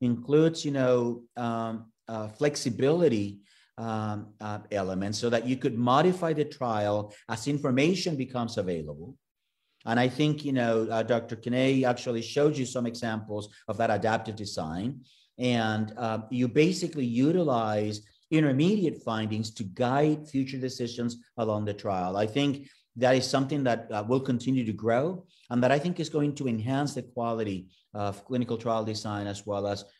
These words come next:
uh, the, uh, the, uh, outcomes from those, uh, interventions. An umbrella design in which, uh,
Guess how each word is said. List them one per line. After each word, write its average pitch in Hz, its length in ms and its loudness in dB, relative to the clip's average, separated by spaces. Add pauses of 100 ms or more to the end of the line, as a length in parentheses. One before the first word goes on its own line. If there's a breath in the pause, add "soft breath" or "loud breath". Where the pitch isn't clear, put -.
(120 soft breath)
uh, 98 280 -4
the, 95 320 -4
uh, 92 100 -2 (120)
the, 92 440 -6 (300)
uh, 92 220 -12 (100)
outcomes 107 400 -2
from 95 120 -10
those, 95 340 -4
uh, 92 220 -6 (100)
interventions. 92 720 -6 (300 loud breath)
An 113 100 0
umbrella 123 420 6
design 143 460 2
in 143 160 0
which, 113 280 -2
uh, 104 180 -2